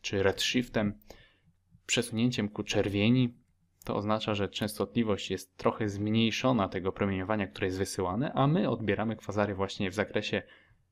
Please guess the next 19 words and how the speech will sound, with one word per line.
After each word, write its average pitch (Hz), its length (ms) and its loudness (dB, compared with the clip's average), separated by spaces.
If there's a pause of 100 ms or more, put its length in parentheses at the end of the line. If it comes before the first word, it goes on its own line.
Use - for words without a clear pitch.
(340)
promieniowania 104 720 -2 (760)
radiowego, 101 720 -2
czyli 127 400 0
gdzieś 98 520 -4 (800)
tutaj. 110 500 -2 (280)
Warto 98 420 0
też - 260 -4
tutaj 98 280 -2
nadmienić, 107 640 2
że 98 360 -2 (280)
kwazary 110 500 0
promieniują 107 580 0
z - 160 -8
tak - 240 0
ogromną 95 460 2
mocą, 95 640 0
że 127 280 0
są 120 320 2
jaśniejsze 113 880 0